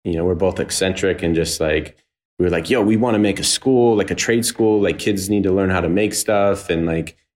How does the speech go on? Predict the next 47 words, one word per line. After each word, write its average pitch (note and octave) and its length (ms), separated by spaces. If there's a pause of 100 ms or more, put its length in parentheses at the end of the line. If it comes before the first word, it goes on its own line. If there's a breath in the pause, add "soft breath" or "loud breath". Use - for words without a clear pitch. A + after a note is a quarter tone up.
you F2 60
know, F2 120
we F#2+ 180
ha-, E2 180
we G#2 100
both F#2 320
hated F2 460 (300)
traditional F2+ 420
high B2+ 120
school, E2 380
as F2 280
I'm F#2 120
sure F#2 340
many G2 340
people - 300
did. E2+ 320 (720 soft breath)
Um, F2+ 560 (680)
but G2 140
it F2 120
was F#2+ 140
just - 180 (120)
embedded, F#2+ 420
like, D#2+ 260
one F2+ 200
day F#2 220
we're E2 120
gonna E2 160
have D#2 140
a - 60
school. G2 500 (880 loud breath)
So G#2 180
then A#2 100
after A#2+ 260
being G#2 260
in F#2 100
L F#2+ 240
A G2 140
for, F2+ 460 (460)
I G#2 80
moved G#2+ 240
to G2+ 140
L G2+ 260
A F#2+ 360
when F2+ 260
I F2+ 140
was F2 500
twenty-six, - 2250